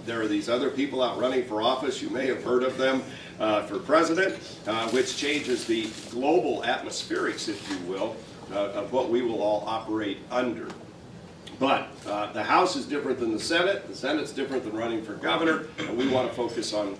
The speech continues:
the House this morning. So let's start with where we are in twenty sixteen. There are twenty-six House Republicans in districts that Barack Obama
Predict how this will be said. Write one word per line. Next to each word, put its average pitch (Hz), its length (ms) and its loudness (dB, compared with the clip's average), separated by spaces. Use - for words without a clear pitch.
the 87 120 -2
House 95 320 -4
this - 240 -8
morning. 127 260 4
So 135 160 -6
let's 185 240 2
start 185 340 2
with - 180 -2
where 143 200 2
we 127 160 4
are 120 180 4
in 107 80 -2
twenty 107 320 -2
sixteen. - 680 -4
There - 120 0
are - 80 0
twenty-six 170 760 0
House 123 320 -2
Republicans 117 800 -4
in 160 240 6
districts 104 680 0
that 117 300 0
Barack 113 380 0
Obama 110 520 -2